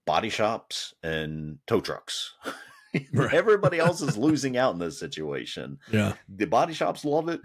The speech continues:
Speaker 1: Tow trucks love it. But everyone else is losing out, you know, from the insurance companies to the owners of the vehicles. Um, everyone's losing out, and everyone's, you know,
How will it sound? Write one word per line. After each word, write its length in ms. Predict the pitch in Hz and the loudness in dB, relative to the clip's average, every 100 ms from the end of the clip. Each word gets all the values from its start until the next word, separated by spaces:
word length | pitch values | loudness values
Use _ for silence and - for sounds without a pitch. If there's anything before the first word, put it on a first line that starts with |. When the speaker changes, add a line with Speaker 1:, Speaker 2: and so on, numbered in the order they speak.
| - _ - | -14 _ 0
Speaker 1:
Tow 160 | 127 | 0
trucks 320 | 139 135 131 123 | 2 0 0 2
love 200 | 135 135 | 2 2
it. 200 | 135 139 _ _ _ _ | -2 -4 _ _ _ _
But 260 | - 107 98 - | 0 0 0 0
everyone 420 | 120 156 139 127 | 2 2 2 0
else 240 | 131 123 | -2 -4
is 160 | 107 87 | -6 -4
losing 460 | 92 123 104 92 | 0 2 2 0
out, 320 | 92 76 64 - - | 0 -2 -6 -16 -12
you 100 | 80 | -6
know, 240 | 78 78 | -4 -6
from 220 | - 80 78 | -8 -8 -6
the 100 | 80 | -6
insurance 400 | 78 120 127 - | -4 -2 -2 0
companies 920 | 120 117 117 107 104 104 98 - - - | -2 0 -4 -4 -4 -4 -6 -8 -14 -12
to 140 | 80 | -10
the 200 | 71 76 | -6 0
owners 340 | 113 110 104 98 | 2 2 -2 -6
of 80 | |
the 60 | 92 | -6
vehicles. 760 | 92 90 87 90 80 80 - - - - - _ | -2 -2 0 0 0 -2 -6 -12 -20 -20 -20 _
Um, 440 | - 78 73 76 69 _ - | -6 -6 -8 -12 -20 _ -4
everyone's 460 | 123 117 92 90 | -2 -2 -4 -6
losing 400 | 85 85 73 69 | -8 -10 -10 -14
out, 380 | 60 53 55 - _ _ - | -16 -18 -20 -20 _ _ -8
and 120 | 82 | 0
everyone's, 640 | 107 110 101 92 87 - - 73 _ 76 95 | 0 2 -2 -2 -4 -10 -16 -20 _ _ -12
you 120 | 90 | -12
know, 120 | 80 | -12